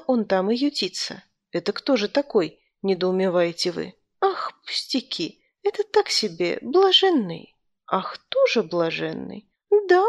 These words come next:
уж, такие все подобрались». В следующую вашу встречу вы всматриваетесь в тёмную личность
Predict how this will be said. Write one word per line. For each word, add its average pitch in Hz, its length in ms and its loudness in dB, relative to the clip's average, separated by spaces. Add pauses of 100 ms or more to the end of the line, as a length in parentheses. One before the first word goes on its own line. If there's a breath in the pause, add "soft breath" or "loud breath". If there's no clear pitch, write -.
(120)
уж, - 100 -4
такие 427 400 -2
все - 220 -4
подобрались». 254 840 0 (340)
В - 80 -10
следующую 220 760 0
вашу 311 260 2
встречу 320 640 0
вы 381 220 4
всматриваетесь 254 1000 0
в - 100 -8
тёмную 277 480 2
личность 277 640 -4